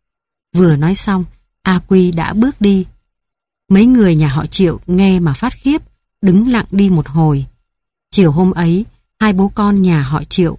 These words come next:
bàn bạc cùng nhau, cho mãi đến lúc đỏ đèn mới thôi. Còn chú Triệu Bạch Nhãn vừa về đến nhà là cởi ngay cái ruột tượng, bảo chị vợ giấu kín vào dưới đáy hòm. A Quy hớn hở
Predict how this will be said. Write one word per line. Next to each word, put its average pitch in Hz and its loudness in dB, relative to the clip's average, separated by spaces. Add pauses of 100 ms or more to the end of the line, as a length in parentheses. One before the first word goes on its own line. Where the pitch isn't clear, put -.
(100)
bàn 147 -2
bạc 143 -4
cùng 156 0
nhau, 160 -2 (440)
cho 196 0
mãi 180 -2
đến 196 2
lúc 262 -4
đỏ 160 -2
đèn 151 0
mới 175 0
thôi. 202 -2 (460)
Còn 160 2
chú 175 0 (100)
Triệu - 0
Bạch 165 -6
Nhãn 185 -2 (140)
vừa 180 2
về 151 2
đến 160 0
nhà 170 0 (300)
là 165 0
cởi 151 -2
ngay 196 0 (100)
cái 175 -2
ruột 190 -2
tượng, 165 0 (400)
bảo 156 0
chị 160 -6
vợ 151 -4
giấu 170 -2
kín 196 2
vào 175 -2
dưới 156 0
đáy 170 -2
hòm. 165 -2 (1800)
A 180 0
Quy 165 2
hớn 175 2
hở 196 0